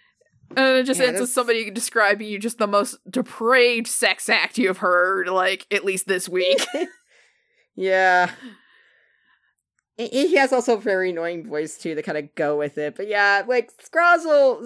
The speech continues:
Speaker 2: Scrozzle does enough to get the plot moving, especially with getting Evox, like, a body and stuff like that. But it's just kinda like, he's Nerd Goldar.
Speaker 1: Yeah, pretty much.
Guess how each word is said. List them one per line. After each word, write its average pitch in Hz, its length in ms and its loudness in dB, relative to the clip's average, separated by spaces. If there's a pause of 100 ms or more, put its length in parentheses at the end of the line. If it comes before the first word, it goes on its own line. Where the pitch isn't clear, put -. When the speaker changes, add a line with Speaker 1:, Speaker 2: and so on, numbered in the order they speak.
Speaker 2:
Scrozzle 269 360 0
does 233 160 0
enough 180 300 -2
to - 60 -16
get 175 120 -8
the 170 80 -8
plot 165 340 -4
moving, 165 640 -6
especially 156 560 -6
with 151 240 -6
getting 151 400 -4
Evox, 135 480 -8
like, 127 120 -10
a 127 60 -12
body 165 840 -2
and 151 120 -6
stuff 147 200 -14
like 139 160 -10
that. 135 420 -6
But 151 160 -8
it's 160 120 -12
just 180 140 -12
kinda 175 140 -4
like, 170 220 -4 (240)
he's 214 180 -6
Nerd 175 240 -4
Goldar. 101 460 -10
Speaker 1:
Yeah, - 180 -8 (100)
pretty - 220 -12
much. - 420 -16